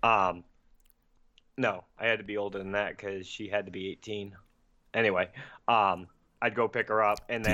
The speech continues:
Speaker 1: then
Speaker 2: she?
Speaker 1: there, uh, yeah, yeah, she was over eighteen. Um,
Speaker 2: <laughs>
Speaker 1: and I remember one time,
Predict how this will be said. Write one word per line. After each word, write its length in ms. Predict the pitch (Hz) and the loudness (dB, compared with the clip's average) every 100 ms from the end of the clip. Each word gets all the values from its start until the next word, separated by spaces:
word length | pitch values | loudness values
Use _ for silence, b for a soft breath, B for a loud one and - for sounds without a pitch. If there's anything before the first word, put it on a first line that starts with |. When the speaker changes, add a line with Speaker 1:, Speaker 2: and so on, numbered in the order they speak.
| 104 | 2
Speaker 1:
then 180 | 104 98 | 2 -2
Speaker 2:
she? 100 | 98 | -6
Speaker 1:
there, 280 | 107 104 98 - _ _ _ _ _ _ _ _ - - | -6 -6 -8 -14 _ _ _ _ _ _ _ _ -20 -10
uh, 420 | 127 135 139 131 | -6 -6 -6 -8
yeah, 420 | - 156 165 151 135 - - _ - | 0 2 2 0 -6 -16 -20 _ -8
yeah, 220 | 143 147 143 | 2 2 2
she 160 | 185 | -2
was 120 | 160 | -4
over 220 | 135 104 101 | -4 -6 -10
eighteen. 260 | - 95 - B B - 117 | -12 -16 -18 B B -2 2
Um, 320 | 113 101 95 - - | 4 4 0 -4 -4
Speaker 2:
<laughs> 220 | 127 - | -2 -2
Speaker 1:
and 460 | 123 117 110 107 104 - - - - - b b b - _ - - - - | 2 2 2 -2 -8 -18 -20 -20 -20 -20 b b b -20 _ -20 -20 -16 -2
I 60 | 135 | 2
remember 520 | 127 131 135 131 131 | 2 0 0 2 0
one 280 | 117 120 123 | 2 -2 -2
time, 560 | 123 120 117 113 110 | -2 0 0 -2 -8